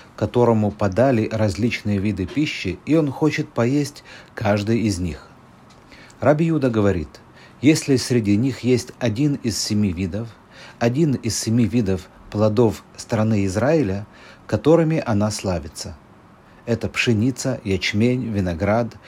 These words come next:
инжир, гранат, маслины и финики.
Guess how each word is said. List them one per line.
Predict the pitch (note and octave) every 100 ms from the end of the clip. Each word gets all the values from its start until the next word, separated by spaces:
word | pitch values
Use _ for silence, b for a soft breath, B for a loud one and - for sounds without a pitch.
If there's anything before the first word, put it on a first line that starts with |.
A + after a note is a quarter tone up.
| B B
инжир, | G#2+ G2 F2 A#2 C3 A2+ - B B -
гранат, | A2 A#2 G#2 F2+ G2+ A2+ - - B B
маслины | - A2 - A2 B2 C3+ C3 -
и |
финики. | C3+ - G2 E2+ -